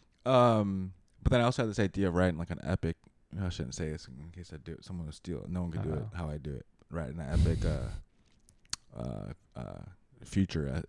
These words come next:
Speaker 1: uh, essay on Future, the rapper Future.
Speaker 2: Yeah.
Speaker 1: 'Cause, like, well, I'll, I'll say, yeah, 'cause, like, that was my idea is, like, some, it, it's just, it's just about, I think it's about, it's about letting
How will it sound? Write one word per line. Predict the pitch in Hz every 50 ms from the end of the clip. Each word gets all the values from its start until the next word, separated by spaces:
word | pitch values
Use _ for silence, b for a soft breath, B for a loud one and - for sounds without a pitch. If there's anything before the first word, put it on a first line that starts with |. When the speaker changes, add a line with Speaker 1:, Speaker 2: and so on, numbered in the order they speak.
| - 50 -
Speaker 1:
uh, |
essay | 90 90 - 87 85
on | 71 71 78
Future, | - - 76 82 87 - - 73 82 80 _ b b b b b b b b b b b _
the | -
rapper | - 76 71 - - 85 82
Future. | - - 80 98 - - - -
Speaker 2:
Yeah. | - - - - - - b b b b b b _
Speaker 1:
'Cause, | - - 95 92
like, | 92 80 67 - - B B B B B B B B B B 87 B B _ _ - _ _ _ _ _ - -
well, | 107 120 113 107 - - _ - - - _
I'll, | - 135 160 147
I'll | 143 165 180
say, | 175 - - - 82 110
yeah, | 143 135 107 95 98 98 - - - 160 -
'cause, | 135 113 117
like, | 113 110
that | 110 113 123
was | 127 123
my | 127 117 104
idea | 95 92 95 107 107 107 101
is, | 95 90
like, | 90 78 - - B B B B B B B B B B B
some, | - - 127 135 - 90
it, | 117 113 139 143 -
it's | 160 - -
just, | 214 202 -
it's | - 190 -
just | - 220 220 -
about, | 226 196 196 196 180 165 147 120 - _ _ _
I | - 143
think | - 190 196 175
it's | 151 -
about, | 135 107 120 117 107 104 - - - _ - _ _ _ -
it's | - - -
about | 107 90 90 95 92 90 90 80 - - - - - - - - - - - - - - - - - -
letting | - 92 98 117 143 135 135 135 131 127 127 117 90 50